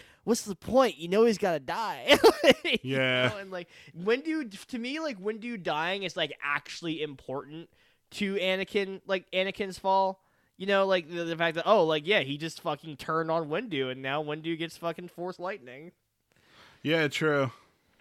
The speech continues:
Speaker 1: Yeah, so again, like, uh, I, I tell you what, we, you know, you want, we wanna talk about Book of Boba now?
Speaker 2: Yeah, sure.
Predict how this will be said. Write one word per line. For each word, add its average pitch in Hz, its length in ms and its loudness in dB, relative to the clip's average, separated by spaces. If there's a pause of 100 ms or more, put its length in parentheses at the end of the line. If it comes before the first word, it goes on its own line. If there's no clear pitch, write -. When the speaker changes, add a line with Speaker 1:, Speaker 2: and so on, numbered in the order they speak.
(240)
Speaker 1:
Yeah, 131 420 -4
so 180 180 0
again, 202 340 0
like, 151 140 0
uh, 151 40 -4
I, 151 400 4
I 147 100 0
tell 175 180 0
you 160 100 2
what, 151 140 0
we, 143 80 -4
you 139 260 -6
know, 165 420 0
you 143 160 -4
want, 143 180 -4
we 147 160 -4
wanna 139 100 -6
talk 143 160 -2
about 139 280 -6
Book 139 160 -4
of 127 60 -12
Boba 151 280 -4
now? 185 260 -8 (520)
Speaker 2:
Yeah, 160 180 -2
sure. 160 360 -4